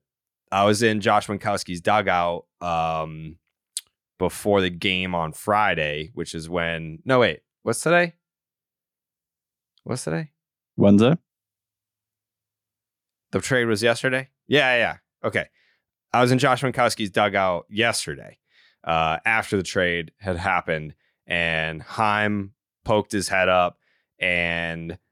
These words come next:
Speaker 1: uh, Justin Turner was there, and it was just them two. And I didn't,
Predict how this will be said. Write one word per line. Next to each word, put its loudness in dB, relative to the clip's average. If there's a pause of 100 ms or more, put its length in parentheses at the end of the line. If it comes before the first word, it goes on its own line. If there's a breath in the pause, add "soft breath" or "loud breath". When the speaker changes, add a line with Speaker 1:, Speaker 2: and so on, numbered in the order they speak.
(300)
Speaker 1:
uh, -2
Justin -2
Turner 0
was -10
there, -2
and -10
it -10
was -12
just 2
them 2
two. -6 (440)
And -2 (100)
I 2
didn't, -2